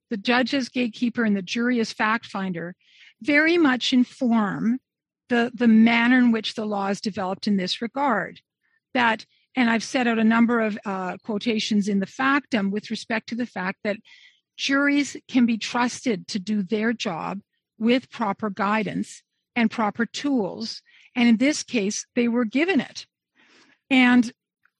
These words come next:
furthermore, uh, the instructions, um, are also to be considered that this jury was given in light of the submissions of counsel and what the counsel said with respect to this evidence. So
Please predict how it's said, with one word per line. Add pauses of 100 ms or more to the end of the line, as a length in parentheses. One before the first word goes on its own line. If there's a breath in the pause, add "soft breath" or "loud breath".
furthermore, (240)
uh,
the
instructions, (360 loud breath)
um,
are
also
to
be
considered (280 loud breath)
that
this
jury
was
given
in
light
of (280 soft breath)
the
submissions
of
counsel (560)
and
what
the
counsel
said
with
respect
to (180)
this
evidence. (540 soft breath)
So